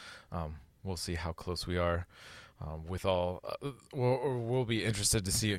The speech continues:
kinda all the different chaos that's happened over Black Friday and <laughs> Cyber Monday and all the crazy chaos. But anyways, uh,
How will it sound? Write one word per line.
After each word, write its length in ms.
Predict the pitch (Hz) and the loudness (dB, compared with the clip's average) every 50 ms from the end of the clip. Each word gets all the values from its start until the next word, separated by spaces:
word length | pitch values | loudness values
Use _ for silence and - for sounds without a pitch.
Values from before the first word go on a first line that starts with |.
| - - | 0 4
kinda 240 | - 117 104 98 92 | 4 6 6 6 6
all 180 | 69 110 117 | 6 6 6
the 120 | 101 107 92 | 6 6 2
different 240 | 104 - 101 92 | 2 0 -2 -4
chaos 340 | - 104 101 98 92 90 - | 0 2 4 4 4 4 2
that's 160 | - 90 - | -2 -8 -6
happened 320 | - 98 87 - 92 85 87 | -6 -6 -6 -6 -6 -8 -8
over 320 | 87 82 85 85 82 90 - - - _ _ - | -8 -6 -6 -6 -8 -8 -10 -14 -20 _ _ -8
Black 200 | - 85 85 - | -4 -4 -4 -2
Friday 640 | - - 98 92 90 95 98 101 98 98 101 98 92 | -2 2 4 6 6 8 8 8 8 8 8 6 6
and 100 | 90 90 | 4 2
<laughs> 20 | |
Cyber 300 | 98 101 98 92 90 92 | 2 4 4 4 4 2
Monday 440 | 92 95 101 98 98 104 101 101 101 | 0 2 2 2 4 4 4 4 4
and 100 | 98 95 | 2 2
all 140 | 87 101 101 | 2 0 0
the 80 | 98 | 0
crazy 320 | - - 101 98 90 98 - | -2 -2 -4 -4 -4 -6 -8
chaos. 360 | - 98 92 92 90 87 - | -4 -2 -2 -2 -2 -2 0
But 220 | - 110 123 147 | 6 12 12 12
anyways, 360 | 170 180 151 113 92 87 - - - - - - - - - - - | 12 12 12 10 6 4 0 -4 -6 -6 -6 -4 -4 -4 -4 0 8
uh, 300 | - 120 120 123 120 117 | 12 12 12 12 12 10